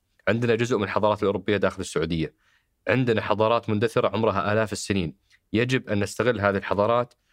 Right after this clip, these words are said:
ونستعملها بشكل أو بآخر." هذا الكلام في هذيك ال-، ال-، اللحظة،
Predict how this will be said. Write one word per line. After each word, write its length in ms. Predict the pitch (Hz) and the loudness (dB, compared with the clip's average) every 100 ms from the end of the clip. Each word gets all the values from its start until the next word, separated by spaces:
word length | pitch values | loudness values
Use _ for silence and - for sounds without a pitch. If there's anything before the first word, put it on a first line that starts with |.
| _ | _
ونستعملها 800 | - 101 - 92 98 120 113 113 - _ _ | -2 -2 0 -2 0 0 0 -2 -4 _ _
بشكل 320 | 101 107 101 | -2 0 0
أو 100 | 90 | 0
بآخر." 380 | 90 87 80 - - _ _ _ _ - | 2 0 0 -4 -18 _ _ _ _ -2
هذا 260 | 131 156 | 0 2
الكلام 580 | 131 - 123 135 101 104 | 0 0 0 2 0 -4
في 220 | - 110 | -4 -2
هذيك 260 | 101 120 - | 0 0 0
ال-، 280 | 104 98 98 92 | -2 -2 -4 -6
ال-، 180 | 90 - | -4 -2
اللحظة، 480 | 104 131 101 101 | -2 -2 -2 -4